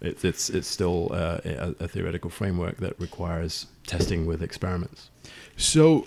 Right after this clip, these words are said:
Speaker 2: when you say that there's anomalies and things that are not adding up, so you're talking about gravity,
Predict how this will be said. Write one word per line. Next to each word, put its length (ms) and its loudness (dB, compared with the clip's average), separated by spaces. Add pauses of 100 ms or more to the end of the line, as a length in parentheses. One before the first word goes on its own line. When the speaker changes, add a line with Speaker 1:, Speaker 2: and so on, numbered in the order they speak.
(140)
Speaker 2:
when 160 8
you 120 8
say 260 10
that 200 12
there's 220 12
anomalies 1000 10
and 180 4
things 220 6
that 120 8
are 100 8
not 260 6
adding 260 6
up, 180 4
so 80 2
you're 140 10
talking 240 6
about 240 6
gravity, 560 6